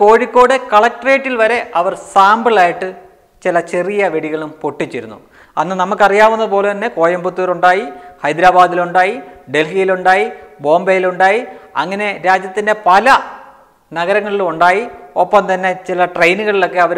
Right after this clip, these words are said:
ബോംബ് വെച്ച് പൊട്ടിച്ചു, പ്രഷർ കുക്കറിനകത്ത് ബോംബൊക്കെ സെറ്റ് വെ-, സെറ്റ് ചെയ്ത്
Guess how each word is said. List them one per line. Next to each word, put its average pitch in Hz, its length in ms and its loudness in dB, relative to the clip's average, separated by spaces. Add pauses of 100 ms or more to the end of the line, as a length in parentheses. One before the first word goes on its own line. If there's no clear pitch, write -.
ബോംബ് 170 260 -2
വെച്ച് 175 200 -8
പൊട്ടിച്ചു, 175 300 -6 (120)
പ്രഷർ 175 340 -4
കുക്കറിനകത്ത് 175 600 -6
ബോംബൊക്കെ 170 380 -4
സെറ്റ് 165 240 -8
വെ-, 165 100 -8 (460)
സെറ്റ് 175 260 -8
ചെയ്ത് 175 160 -6